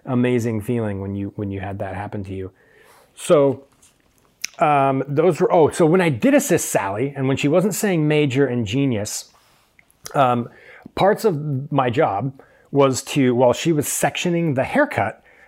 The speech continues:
you would kind of stand behind the client, always out of the way,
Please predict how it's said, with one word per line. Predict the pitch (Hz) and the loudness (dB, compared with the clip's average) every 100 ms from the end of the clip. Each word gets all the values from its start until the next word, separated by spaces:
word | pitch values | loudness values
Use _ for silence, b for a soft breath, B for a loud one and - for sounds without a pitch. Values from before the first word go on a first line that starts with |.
| b | b
you | 143 | 0
would | 147 | 2
kind | - 175 | 2 0
of | 190 | 0
stand | - - 143 160 | -2 -2 0 0
behind | 185 160 190 | 0 0 0
the | 202 | -2
client, | 151 131 143 - | -2 -2 -2 -2
always | 110 120 143 | 0 0 0
out | 143 147 | 0 0
of | |
the | 156 | 0
way, | 160 98 117 | 0 -2 -6